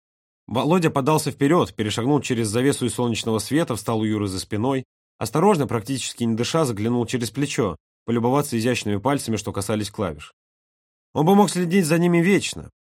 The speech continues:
пусть только не останавливаются, пусть всегда играют. Едва Володя подумал об этом, как мелодия оборвалась, не закончившись. Юра убрал руки, повернулся в полоборота, чуть отклонился назад. «Жутко расстроена. Сплошная фальшь», —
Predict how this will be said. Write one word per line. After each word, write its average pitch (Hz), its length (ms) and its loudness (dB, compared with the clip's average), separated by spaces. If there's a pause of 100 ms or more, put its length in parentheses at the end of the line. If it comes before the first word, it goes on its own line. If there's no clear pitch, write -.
пусть 160 220 0
только 160 240 0
не 156 80 4
останавливаются, 143 760 0
пусть 151 200 -4
всегда 123 360 -2
играют. 82 340 -8 (520)
Едва 143 300 2
Володя 147 300 4
подумал 135 340 2
об 131 120 0
этом, 147 220 2
как 117 140 -4
мелодия 120 320 0
оборвалась, 110 640 0
не 127 140 -4
закончившись. - 720 -4 (380)
Юра 156 220 4
убрал 135 320 4
руки, 127 340 2
повернулся 117 500 0
в - 40 -12
полоборота, 117 600 2
чуть 113 220 -6
отклонился 107 520 -2
назад. 107 400 -2 (680)
«Жутко 110 440 -2
расстроена. 123 680 0 (380)
Сплошная 160 420 0
фальшь», — 160 440 -2